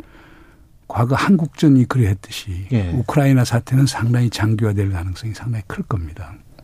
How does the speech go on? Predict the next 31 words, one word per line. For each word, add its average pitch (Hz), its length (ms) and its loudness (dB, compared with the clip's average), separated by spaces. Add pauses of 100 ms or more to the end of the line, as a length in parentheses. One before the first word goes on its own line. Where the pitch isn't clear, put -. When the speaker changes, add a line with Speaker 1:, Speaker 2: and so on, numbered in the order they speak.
Speaker 2:
아. 104 640 2
Speaker 1:
어, 98 300 0
그렇기 123 320 4
때문에 113 560 2 (380)
그런 143 260 4
우려가 123 340 4
분명히 117 440 2
있죠. 98 220 -6
근데 139 220 2
최근에 135 400 2
이제 120 320 0 (360)
어떻든 143 380 4
간에 123 380 4 (540)
미국과 143 640 2
중국이 135 1300 4
일종의 143 420 0
패권 151 400 2
대결로 123 380 2
갔었을 113 540 -4
때는 131 440 2
미국과 127 440 -2
중국의 131 460 2
문제였고 117 840 -2
그리고 131 220 -2
미국과 117 420 0
중국 113 380 -2
사이에 120 220 -4
상당한, 113 720 -2
상당한 127 500 4
수준의 127 480 -2
상호, 127 420 -2